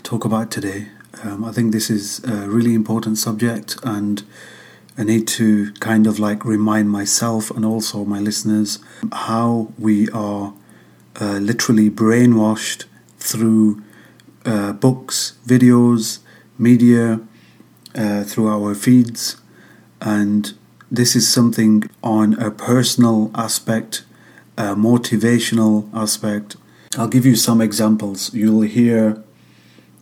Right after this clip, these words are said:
uh, you'll hear things like, "This secret can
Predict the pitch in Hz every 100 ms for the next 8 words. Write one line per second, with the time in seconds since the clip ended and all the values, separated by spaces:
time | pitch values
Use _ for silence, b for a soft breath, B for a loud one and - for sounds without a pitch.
0 | - - 107 101 101 101 107 - _ _
1 | _ - 110 107 104 113 107 104 101 104
2 | 104 101 - 110 - 120 110 113 110 107
3 | - 107 104 104 -